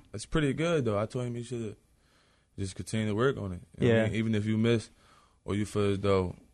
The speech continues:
Speaker 1: it's messing up your flow and how you play, you gotta stick with it. I mean, it's gonna be, it's gonna be interesting to see this year, though.
Speaker 2: So I woke up this morning, right?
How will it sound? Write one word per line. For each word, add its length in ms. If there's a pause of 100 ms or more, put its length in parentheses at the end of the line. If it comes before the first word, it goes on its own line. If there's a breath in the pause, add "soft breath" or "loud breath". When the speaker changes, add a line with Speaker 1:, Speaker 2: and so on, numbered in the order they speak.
(500)
Speaker 1:
it's 100
messing 340
up 100
your 120
flow 300
and 80
how 80
you 160
play, 260
you 120
gotta 200
stick 260
with 160
it. 80 (380)
I 80
mean, 380 (920)
it's 140
gonna 160
be, 80
it's 100
gonna 140
be 80
interesting 400
to 80
see 140
this 200
year, 180
though. 180 (680 soft breath)
Speaker 2:
So 160
I 40
woke 240
up 120
this 200
morning, 360
right? 240